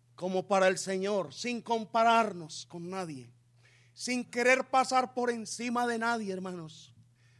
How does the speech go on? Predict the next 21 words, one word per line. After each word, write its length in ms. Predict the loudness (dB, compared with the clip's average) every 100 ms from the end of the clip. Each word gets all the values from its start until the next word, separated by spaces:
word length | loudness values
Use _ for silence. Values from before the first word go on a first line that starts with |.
| _
Dios 380 | -12 -6 -4 0
sabe 320 | 2 2 0
lo 160 | -4
que 140 | -6 -4
hace 280 | -4 -6 -12
con 200 | -14 -12
cada 280 | -8 -6
uno 260 | -6 -8 -12
de 80 | -14
nosotros. 720 | -18 -20 -20 _ _ _ _ _ _ _ _ _ _ _ _ _
Eh, 220 | -10 -10 -8
necesitamos 960 | -12 -12 -12 -12 -10 -8 -8 -12 -16 _ _ _ _ _ _
alabar 480 | -6 -2 0 2 2
y 60 |
glorificar 680 | -2 -8 -8 -10 -10 -6 -6
su 120 | -6
santo 420 | -12 -10 -10 -10 -10
nombre 420 | -10 -10 -16 -20 _ _ _ _ _ _ _
con 240 | -16 -12 -10
nuestras 440 | -10 -12 -12 -16
vidas. 500 | -18 -20 -20 _ -20